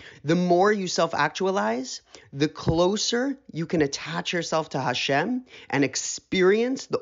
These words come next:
ultimate joy and the ultimate pleasure. So too, in the days of awe, through Elul, Rosh Hashanah, Yom Kippur, the more you self-actualize,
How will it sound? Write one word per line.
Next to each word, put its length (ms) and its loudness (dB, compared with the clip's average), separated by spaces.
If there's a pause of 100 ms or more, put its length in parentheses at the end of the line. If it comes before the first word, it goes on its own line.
ultimate 400 2
joy 320 2
and 100 0
the 140 0
ultimate 400 -2
pleasure. 400 -2 (180)
So 320 0
too, 400 2
in 120 2
the 80 4
days 420 0
of 180 -4
awe, 420 0
through 360 2
Elul, 340 2
Rosh 220 0
Hashanah, 340 -2
Yom 200 -2
Kippur, 420 -6 (480)
the 100 0
more 320 4
you 140 0
self-actualize, 1080 -2